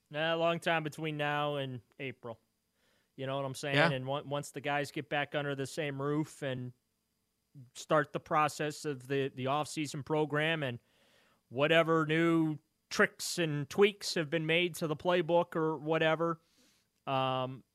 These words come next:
Speaker 1: you know, they're gonna be focused on that, and Kevin Stefanski will be focused on,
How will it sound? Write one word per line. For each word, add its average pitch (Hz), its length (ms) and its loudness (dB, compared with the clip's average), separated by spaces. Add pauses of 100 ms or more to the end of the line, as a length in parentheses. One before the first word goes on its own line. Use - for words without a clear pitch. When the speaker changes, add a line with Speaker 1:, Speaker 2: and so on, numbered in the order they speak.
Speaker 1:
you 147 140 0
know, 151 260 2 (280)
they're 156 260 0
gonna 170 160 2
be 156 100 0
focused 165 500 2 (140)
on 143 240 0
that, 180 400 0
and 151 200 -8
Kevin 156 240 -2
Stefanski 156 640 -6
will 147 180 -4
be 147 140 -4
focused 151 500 -6
on, 147 300 -2